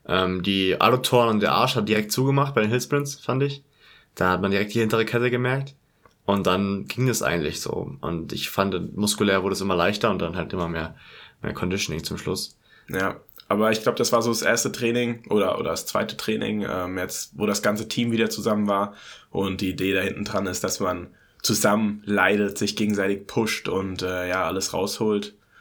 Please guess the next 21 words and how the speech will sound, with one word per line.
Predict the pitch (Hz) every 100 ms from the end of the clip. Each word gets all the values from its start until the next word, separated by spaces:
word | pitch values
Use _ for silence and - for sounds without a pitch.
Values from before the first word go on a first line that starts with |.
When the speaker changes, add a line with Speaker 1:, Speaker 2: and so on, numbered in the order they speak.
| - _
Speaker 2:
Und, | - 92 90 85
äh, | 90 95 98 95
ja, | 104 95 - -
so | - 92
ein, | 90 85 - _ _ _ -
ein | 101
Zeichen | - 110 117 107
setzt, | 107 104 -
dass | 101 -
die | 104
Offseason | 104 - 110 107
jetzt | 107 104
vorbei | 110 104 104 110
ist | 104 -
und | 95 95 95
wir | 95
in | 95
die | 95
Preseason | - 101 98 -
reingehen. | 90 90 104 113 123 - _ _ _ _ _ _ - - - - _ _ _
Und | - 143 190 - -